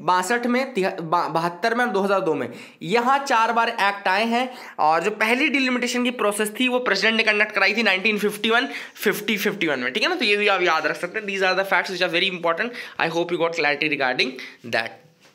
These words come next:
अगली जो न्यू-, अ, editorial है हम discuss करेंगे banking on bailouts।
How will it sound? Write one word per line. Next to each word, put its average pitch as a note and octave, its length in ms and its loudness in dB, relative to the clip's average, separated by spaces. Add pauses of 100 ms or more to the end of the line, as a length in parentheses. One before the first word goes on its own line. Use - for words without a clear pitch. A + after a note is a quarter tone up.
(1160)
अगली C4+ 260 2
जो E4 120 4
न्यू-, C#4+ 240 0
अ, G3 120 4
editorial A3+ 500 2
है B3+ 200 2
हम A#3+ 120 0
discuss A#3+ 300 0
करेंगे A#3+ 320 2
banking A3 640 0 (100)
on A3+ 220 2
bailouts। D#3 680 0